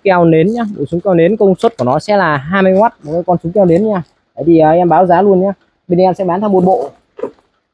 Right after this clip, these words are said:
là một combo là một súng,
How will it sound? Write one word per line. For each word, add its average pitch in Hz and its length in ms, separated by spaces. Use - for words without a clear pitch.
là 151 540
một 156 280
combo 185 460
là 160 180
một 156 200
súng, 190 340